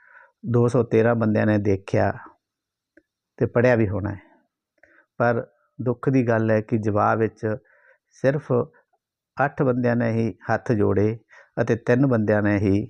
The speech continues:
ਲਿਖਤ ਵਿੱਚ ਦੁੱਖ ਸਾਂਝਾ ਕੀਤਾ। ਪਰ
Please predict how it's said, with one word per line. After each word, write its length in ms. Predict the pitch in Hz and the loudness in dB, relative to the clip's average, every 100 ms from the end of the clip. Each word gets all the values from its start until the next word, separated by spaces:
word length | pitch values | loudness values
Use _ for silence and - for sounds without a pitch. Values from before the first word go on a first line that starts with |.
| _ _ - _ | _ _ -20 _
ਲਿਖਤ 320 | 113 120 - | 0 0 0
ਵਿੱਚ 320 | 110 101 - 101 101 - _ _ _ _ _ _ _ _ - | 0 0 0 0 0 -4 _ _ _ _ _ _ _ _ 0
ਦੁੱਖ 260 | 117 - | 0 0
ਸਾਂਝਾ 340 | - 110 113 104 | -2 0 0 0
ਕੀਤਾ। 360 | 95 90 90 - _ _ _ _ _ _ _ _ - | -2 -4 -10 -14 _ _ _ _ _ _ _ _ -2
ਪਰ 220 | 127 131 | 0 0